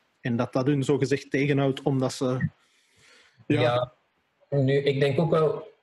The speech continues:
Speaker 2: als dat uw enige lange verplaatsingen zijn, dan
Speaker 1: Mhm.
Speaker 2: zal het u budgetair gezien niet zoveel duurder uitkomen om voor die ene week een huurwagen te nemen.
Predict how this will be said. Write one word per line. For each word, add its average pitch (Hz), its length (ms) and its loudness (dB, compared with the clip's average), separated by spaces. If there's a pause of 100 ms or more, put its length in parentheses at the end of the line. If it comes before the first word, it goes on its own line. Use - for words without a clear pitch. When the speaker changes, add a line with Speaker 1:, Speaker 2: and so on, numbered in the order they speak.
(600)
Speaker 2:
als 131 260 2
dat 139 180 2
uw 135 140 2
enige 175 320 2
lange 170 220 2
verplaatsingen 147 720 0
zijn, 139 240 2 (680)
dan 98 160 0
Speaker 1:
Mhm. 95 80 -2
Speaker 2:
zal 95 240 -6
het - 160 -12
u - 20 -2
budgetair 87 460 -4
gezien 110 220 0
niet 117 140 -2
zoveel 113 300 -2
duurder 104 280 -2
uitkomen 107 400 -2
om 98 80 -2
voor 98 160 -6
die 90 120 -4
ene 95 180 -2
week 107 200 -4
een 98 80 -2
huurwagen 95 580 -2
te 95 100 -8
nemen. 92 380 -4